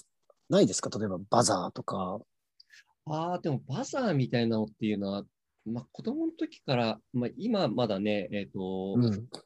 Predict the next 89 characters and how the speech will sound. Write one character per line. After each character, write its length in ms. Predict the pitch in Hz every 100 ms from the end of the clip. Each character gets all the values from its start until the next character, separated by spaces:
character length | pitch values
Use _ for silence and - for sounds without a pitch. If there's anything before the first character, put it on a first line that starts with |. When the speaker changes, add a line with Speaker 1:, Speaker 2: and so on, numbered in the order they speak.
| _ - - _
Speaker 2:
保 80 | 127
育 220 | 117 -
園 120 | 123 110
な 100 | 92
ん 60 |
で 80 | 92
あ 60 | 90
れ 80 |
な 160 | 95 95
ん 80 | 82
で 140 | 90
す 100 | - -
け 60 |
れ 60 | 90
ど 80 | 80
も、 260 | 87 87 107
Speaker 1:
う 20 |
ん、 140 | 127
う 40 | 117
ん、 200 | 101 95
う 20 |
ん。 40 |
Speaker 2:
機 560 | 95 120 107 110 107 - - - _ _ -
会 200 | 226 135
と 100 | 110
か 100 | 101
は 300 | 95 90 85 _ _ _ -
あ 260 | 110 123 139
り 140 | 156
ま 140 | 170 170
す 120 | -
か 140 | 92
ね？ 380 | 90 101 90 - _ - -
な 80 | 127
ん 20 |
か 60 | 131
持 160 | 107 107
ち 160 | -
寄 100 | 127 120
っ 20 | - -
て、 240 | 104 95 92
ま 120 | 117
あ、 20 |
特 220 | 185 185
に 200 | 139 95 - _ _
ち 60 | -
っ 40 | -
ち 100 | 147
ゃ 40 |
い 120 | 135
と 280 | - 92 87 -
一 200 | - 165
年 140 | 143
で 160 | 98 95
着 60 | 117
れ 100 | 117
な 120 | 120
く 100 | 123
な 80 | 123
る 100 | - -
服 100 | -
と 100 | -
か 160 | 85
あ 60 | 92
り 100 | 101
ま 120 | 104
す 140 | -
よ 100 | -
ね。 240 | 76 87 87 -
Speaker 1:
う 100 | 139
ん、 20 |
う 20 |
ん、 520 | 123 113 117 117 110
う 40 | 107
ん。 40 |
Speaker 2:
そ 40 | 95
う 40 |
い 20 |
っ 20 |
た 100 | 87
も 120 | 131 135
の 120 | 123
を 160 | 98 82
っ 40 | - _ _ _
て 80 | 143
い 100 | 160
う 80 | 160
の 120 | 101
は 200 | 90